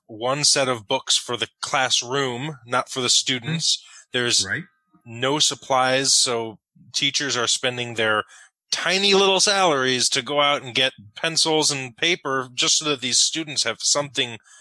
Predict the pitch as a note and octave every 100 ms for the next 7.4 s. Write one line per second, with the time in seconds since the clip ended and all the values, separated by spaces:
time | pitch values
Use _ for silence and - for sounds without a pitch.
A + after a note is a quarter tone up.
0 | - _ _ - A#2+ A#2 A#2+ C3+ C3+ A#2
1 | A2+ B2 G2+ G2 F#2+ F#2 F#2 G#2 G#2+ A2+
2 | G2 - C3+ C3 - F#2+ - - - -
3 | _ - G2+ G2+ - - - - A2+ B2
4 | B2+ C#3 D#3+ G#2+ D#2+ - - _ _ _
5 | - B2+ B2+ B2 B2+ A#2+ - B2+ C3+ B2
6 | A2+ - - D3 E3+ C#3 A#2+ G#2+ - D#3
7 | A#2 G2 G#2 G#2